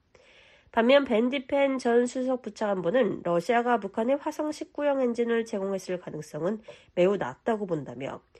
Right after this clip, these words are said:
우선 블라디미르 푸틴과 김정은의 정상회담 이후 러시아가 북한에 어떤 형태로든 지원을 했다는 직접적인 증거는 없다고 말했습니다.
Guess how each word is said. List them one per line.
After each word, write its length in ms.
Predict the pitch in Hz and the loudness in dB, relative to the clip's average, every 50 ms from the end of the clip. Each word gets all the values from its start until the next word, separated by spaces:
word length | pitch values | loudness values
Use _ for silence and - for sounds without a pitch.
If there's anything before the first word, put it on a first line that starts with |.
| _ - | _ -6
우선 240 | 190 185 254 233 214 | 0 2 4 4 4
블라디미르 540 | 220 233 247 254 254 269 262 254 254 240 | 4 4 4 4 4 4 4 4 4 4
푸틴과 520 | - 220 - - 196 180 175 196 160 147 - | 2 -2 -6 -4 -2 0 0 0 0 -2 -4
김정은의 560 | - - 220 208 - 220 220 220 220 254 262 | -6 -4 -4 -2 -2 0 0 2 2 2 2
정상회담 680 | 254 - 190 202 220 - 262 262 254 247 208 208 175 151 | 0 0 -2 -2 -2 -2 -4 -4 -4 -4 -4 -4 -4 -6
이후 280 | 135 151 - - - - - _ - - _ _ _ - | -8 -12 -12 -12 -12 -12 -14 _ -20 -20 _ _ _ -2
러시아가 640 | 165 175 170 170 175 - 233 220 214 220 220 214 | 0 2 2 2 2 2 2 2 4 4 2 0
북한에 300 | - - - 214 226 262 | 0 -2 -4 0 2 4
어떤 440 | 233 165 - 247 - - 262 254 262 | 4 4 2 2 2 2 2 4 4
형태로든 680 | 254 240 240 240 - 240 226 220 214 214 220 220 214 214 | 2 2 0 0 -2 0 0 2 2 2 2 2 0 -2
지원을 400 | 214 - 202 196 190 190 190 190 | -4 -2 -2 -2 0 -2 -2 -4
했다는 400 | 175 - - 160 160 196 226 233 | -6 -6 -6 -4 -4 -2 -4 -4
직접적인 600 | - 196 180 - 220 220 - 202 190 190 190 185 | -6 -8 -8 -8 -8 -6 -4 -4 -2 -2 -4 -4
증거는 420 | 185 165 156 147 160 143 170 196 | -4 -6 -8 -6 -6 -6 -4 -6
없다고 360 | - - - - - 175 151 | -6 -10 -8 -6 -6 -6 -6
말했습니다. 680 | 147 98 - - - - - - - - - - - | -6 -12 -14 -16 -18 -18 -18 -16 -14 -14 -14 -16 -18